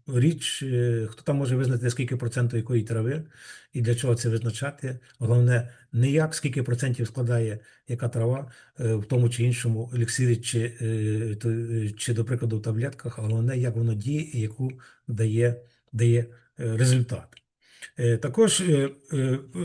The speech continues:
такі поши-, поширені, е, також, ем, е, бувають, е, е, інспірації,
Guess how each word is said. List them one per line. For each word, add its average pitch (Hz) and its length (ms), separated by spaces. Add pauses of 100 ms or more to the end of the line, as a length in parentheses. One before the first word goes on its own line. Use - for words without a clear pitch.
(180)
такі - 280
поши-, 175 360 (100)
поширені, 156 720 (360)
е, 127 240
також, - 540
ем, 127 220 (640)
е, 120 140
бувають, 123 720
е, 123 300
е, 123 220
інспірації, 160 880